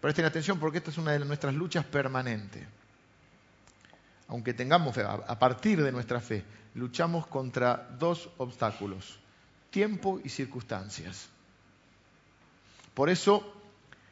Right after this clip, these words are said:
la lucha, la fe lucha con el tiempo,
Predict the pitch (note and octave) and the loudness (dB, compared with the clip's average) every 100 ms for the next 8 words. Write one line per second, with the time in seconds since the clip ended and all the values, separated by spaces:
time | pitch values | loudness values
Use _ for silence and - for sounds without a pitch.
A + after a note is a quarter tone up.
0 | - - - - B2 F#3+ F3+ G3+ F#3 D#3 | -20 -20 -20 0 2 4 6 4 8 8
1 | D3+ G#3 G#3+ C#4 - D#3+ D#3 C#3+ C3+ - | 10 10 10 8 8 6 6 2 2 2
2 | D#3+ B2 A#2 G2 G#2+ | 4 4 0 -6 -10